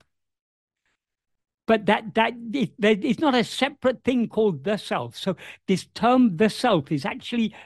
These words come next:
a misleading term, because as soon as we start thinking in terms of the self, then we are reifying something, but doesn't, but has no separate existence. But it,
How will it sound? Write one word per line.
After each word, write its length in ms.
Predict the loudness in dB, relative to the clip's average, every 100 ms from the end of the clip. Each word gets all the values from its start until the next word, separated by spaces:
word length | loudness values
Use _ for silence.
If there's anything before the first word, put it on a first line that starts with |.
| _
a 80 | 0
misleading 840 | 0 0 -4 2 4 4 4 2
term, 540 | 2 0 0 -2 -8 -14 _ -20 -6
because 280 | -4 0 0 0 -4
as 100 | -2
soon 300 | 4 6 6
as 120 | 6
we 140 | 6 4
start 360 | 4 2 2 0
thinking 380 | 2 2 2 2
in 140 | 2
terms 340 | 0 0 0
of 180 | -2 0
the 140 | 0 0
self, 400 | -4 -6 -6 -12 _ _ _ _ _
then 280 | 4 4 2 _
we 180 | 0 2
are 100 | 2
reifying 1080 | 2 2 4 4 2 _ -6 -6 -10 -12 -14 _ _ _ _
something, 580 | 0 2 2 0 0 0 -6 _ 2
but 160 | 4
doesn't, 380 | 4 4 2 0 -6 -2
but 160 | 0
has 220 | 2 2
no 180 | 4 4
separate 540 | 2 -2 -4 -4 -6 -6
existence. 640 | -6 -4 -6 -4 -4 -2
But 180 | -2 -2
it, 100 | -2